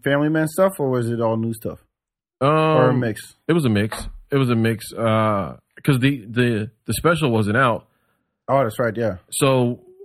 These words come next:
Speaker 2: I had made up a bunch of koozies, Dip Dip and Twist Squad koozies.
Speaker 1: Mm-hmm.
Speaker 2: And I was selling those af-, after the show with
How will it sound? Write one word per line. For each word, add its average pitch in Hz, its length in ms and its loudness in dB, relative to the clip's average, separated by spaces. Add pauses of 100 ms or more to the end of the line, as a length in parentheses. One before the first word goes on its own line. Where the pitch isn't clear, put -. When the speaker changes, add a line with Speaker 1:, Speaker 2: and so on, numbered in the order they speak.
(140)
Speaker 2:
I 123 160 2
had 120 140 2
made 123 240 2
up 110 80 0
a 113 60 0
bunch 113 260 0
of 107 80 -6
koozies, 117 440 0
Dip 113 280 -2
Dip 120 240 0
and 107 100 -2
Twist 131 220 -2
Squad 107 340 0
koozies. 101 440 -4 (460)
Speaker 1:
Mm-hmm. 120 320 -6
Speaker 2:
And 110 480 0 (540)
I 110 80 0
was 104 220 -2
selling 131 340 2
those 123 300 2
af-, 117 180 0
after 120 300 0
the 104 100 -4
show 127 540 0
with 117 180 0